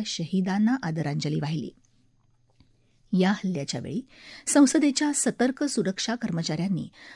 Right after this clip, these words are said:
अदम्य साहस दाखवून दहशतवाद्यांचे मनसुबे उधळून लावल्याचं लोकसभेत सभापती ओम बिर्ला म्हणाले. राज्यसभेत अध्यक्ष सीपी राधाकृष्णन म्हणाले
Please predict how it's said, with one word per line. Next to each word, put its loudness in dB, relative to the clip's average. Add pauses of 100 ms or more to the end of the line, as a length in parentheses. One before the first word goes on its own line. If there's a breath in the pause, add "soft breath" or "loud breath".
(160 loud breath)
अदम्य 6
साहस 6
दाखवून 4
दहशतवाद्यांचे 0
मनसुबे 0
उधळून 0
लावल्याचं -2 (440 loud breath)
लोकसभेत 4 (200)
सभापती -2
ओम 0
बिर्ला -4
म्हणाले. -8 (520 soft breath)
राज्यसभेत 6
अध्यक्ष 2
सीपी 0
राधाकृष्णन -2
म्हणाले -2